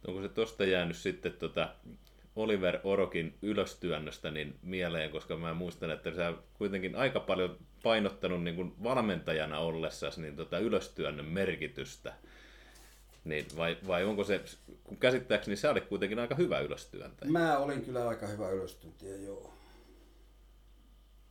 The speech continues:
Speaker 2: Mun oli, joo, mulla oli, mulla on kauhean pitkät kädet, niin sinne ei, niille ei pystynyt paljon punnertaankaan ja, ja että se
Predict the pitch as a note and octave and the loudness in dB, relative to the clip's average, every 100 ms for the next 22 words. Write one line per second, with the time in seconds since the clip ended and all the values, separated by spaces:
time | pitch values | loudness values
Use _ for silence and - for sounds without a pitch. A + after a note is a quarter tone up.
0 | - - - F#2+ F2+ F#2+ - - - G#2+ | -20 -20 -14 -12 -10 -12 -14 -20 -10 -6
1 | F#2 E2+ - - - - - - G2 F#2 | -6 -8 -18 -20 -20 -20 -20 -14 -10 -8
2 | F#2 - G2 E2+ G2+ - - - - G#2 | -10 -12 -12 -10 -12 -14 -20 -20 -12 -8
3 | G2 G2 - - - - G#2 G2+ - - | -6 -6 -8 -6 -4 -2 0 -2 -6 -20
4 | - - - - - - F#2 F#2+ F2+ F#2 | -20 -20 -20 -20 -20 -12 -12 -10 -10 -10
5 | F#2 - - G#2+ F#2+ F#2+ G#2 - G2+ G2 | -10 -14 -12 -10 -8 -8 -10 -10 -10 -6
6 | G#2+ - A#2 A2 G2+ - G2 F#2+ G2 F#2 | -6 -2 -2 -2 -4 -6 -8 -8 -8 -8
7 | F#2+ - - - - - - - A#2 A2 | -10 -12 -20 -20 -20 -20 -20 -20 -20 -18
8 | A2+ A2+ - A2 | -18 -20 -20 -20